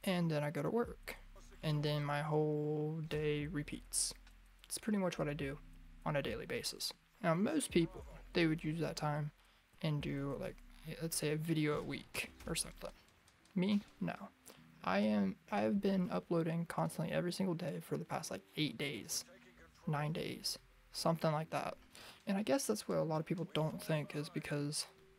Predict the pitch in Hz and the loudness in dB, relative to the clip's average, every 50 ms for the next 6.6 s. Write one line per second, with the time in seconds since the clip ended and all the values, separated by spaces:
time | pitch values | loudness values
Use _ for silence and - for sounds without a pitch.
0 | - - _ _ _ _ _ _ _ 185 175 175 180 170 165 160 156 160 165 165 | -20 -20 _ _ _ _ _ _ _ 0 0 2 2 2 2 2 2 2 2 2
1 | 165 160 156 165 180 147 151 - - - 160 156 151 147 143 147 - - - - | 2 2 2 0 0 -2 -2 -2 -2 0 0 0 0 0 -2 -2 -4 -8 -16 -20
2 | - - - _ _ _ _ _ _ _ - - - 160 151 147 147 151 - - | -20 -20 -20 _ _ _ _ _ _ _ -12 -6 -4 -2 0 0 -2 -2 -2 -4
3 | - - 175 - - - 156 147 147 160 160 151 147 - - - - - - 160 | -4 -4 -4 -6 -4 -2 -2 -2 0 0 0 -2 -2 -4 -4 -6 -6 -4 -2 0
4 | 156 160 156 156 - - - - - - - - - - - _ _ _ - 156 | 0 0 0 0 2 2 0 0 -2 -10 -20 -20 -20 -20 -20 _ _ _ -2 2
5 | 151 147 147 143 143 143 139 139 147 160 - _ _ - - 165 156 147 147 151 | 2 2 2 2 0 -2 -2 -4 -4 -6 -8 _ _ -4 -2 0 0 2 0 0
6 | 135 165 165 151 147 - 151 160 156 156 160 | 0 0 0 0 0 0 -2 -2 -4 -4 -6